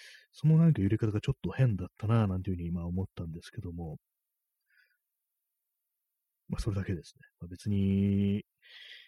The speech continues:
あれなんですけども、ほんと毎回毎回言ってますけども、なんかくるくる言っててこないでね、なんかこう、一体どう、いつね、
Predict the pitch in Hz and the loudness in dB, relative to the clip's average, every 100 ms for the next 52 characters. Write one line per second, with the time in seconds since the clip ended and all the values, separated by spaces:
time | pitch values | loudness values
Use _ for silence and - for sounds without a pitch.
0 | - 107 123 117 87 - 92 85 87 85 | -8 -2 0 -2 -4 -12 -14 -12 -12 -10
1 | 92 90 107 113 117 113 110 113 - 113 | -10 -4 -2 0 0 0 -2 -4 -4 -6
2 | 117 - 82 80 92 104 - 180 160 117 | -6 -10 -10 -10 -10 -10 -2 0 2 0
3 | 107 107 - 110 101 127 104 101 82 - | 0 -2 -2 -2 0 0 2 0 -4 -8
4 | 90 95 95 90 90 90 - 87 90 95 | -6 -4 -2 -4 -10 -12 -10 -6 -4 -2
5 | 120 110 151 127 160 156 95 85 | 0 4 4 2 0 2 0 -2